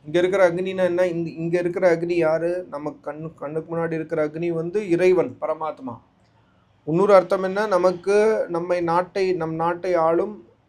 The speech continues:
பிரைம் மினிஸ்டரோ, சீஃப் மினிஸ்டரோ, நம்ம வந்து தமிழ்நாட்டுல இருக்கோம் சீஃப் மினிஸ்டரு, இந்தியால இருக்கோம் பிரைம் மினிஸ்டரு, இல்ல பிரசிடென்ட், இந்த மாதிரி.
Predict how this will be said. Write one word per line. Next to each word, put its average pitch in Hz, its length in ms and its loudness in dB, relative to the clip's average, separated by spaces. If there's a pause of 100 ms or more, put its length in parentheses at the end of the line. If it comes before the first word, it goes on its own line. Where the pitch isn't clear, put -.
(180)
பிரைம் 156 40 0
மினிஸ்டரோ, 160 1000 0
சீஃப் 170 280 2
மினிஸ்டரோ, 151 560 -2
நம்ம 156 220 -2
வந்து 160 220 -2
தமிழ்நாட்டுல 160 540 0
இருக்கோம் 160 200 -2
சீஃப் 160 240 -6
மினிஸ்டரு, 135 600 -4 (380)
இந்தியால 165 360 6
இருக்கோம் 151 280 0
பிரைம் - 20 -6
மினிஸ்டரு, 143 680 -4
இல்ல 147 160 -4
பிரசிடென்ட், 135 560 -6
இந்த 135 160 -10
மாதிரி. 123 340 -10